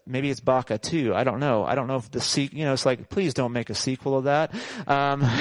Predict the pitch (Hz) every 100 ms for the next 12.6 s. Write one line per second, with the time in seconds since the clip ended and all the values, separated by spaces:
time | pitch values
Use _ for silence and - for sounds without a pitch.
0 | - - 196 202 - - - 262 - -
1 | - - - - 196 175 185 170 165 -
2 | 156 151 147 147 139 143 147 151 143 139
3 | 185 240 220 214 214 175 214 240 233 175
4 | 180 180 285 190 165 147 220 220 156 220
5 | - - 180 208 349 339 262 262 254 269
6 | 262 262 269 294 - 202 - - - 160
7 | 285 254 294 262 220 208 294 277 233 196
8 | 156 131 - 269 240 _ - - 277 349
9 | - - - _ _ _ _ - - 175
10 | 175 170 214 220 170 185 254 233 220 240
11 | 220 196 185 226 202 - 220 226 - -
12 | 226 233 180 170 -